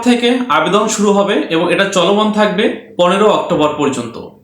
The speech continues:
এসএসসি বা সমান পরীক্ষায় যারা উত্তীর্ণ হয়েছে তারাই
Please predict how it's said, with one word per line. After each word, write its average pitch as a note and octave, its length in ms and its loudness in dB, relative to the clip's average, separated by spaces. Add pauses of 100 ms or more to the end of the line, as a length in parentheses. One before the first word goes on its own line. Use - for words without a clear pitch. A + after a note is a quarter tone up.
(380)
এসএসসি A#3+ 560 2
বা A3+ 160 4
সমান G#3+ 400 2
পরীক্ষায় G#3 460 2
যারা G3 120 6
উত্তীর্ণ F#3+ 360 2
হয়েছে F#3+ 340 2 (300)
তারাই D#3 280 2